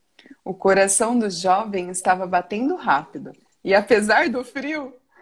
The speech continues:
seus punhos cerravam, cerrados brilhavam de suor.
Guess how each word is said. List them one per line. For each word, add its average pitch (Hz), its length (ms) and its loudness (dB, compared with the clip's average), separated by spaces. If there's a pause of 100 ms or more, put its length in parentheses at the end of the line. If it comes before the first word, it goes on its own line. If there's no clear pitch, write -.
(120)
seus 311 380 -6
punhos 370 400 -4
cerravam, 285 840 -4
cerrados 262 720 -6
brilhavam 247 840 -2
de 269 140 -8
suor. 240 640 0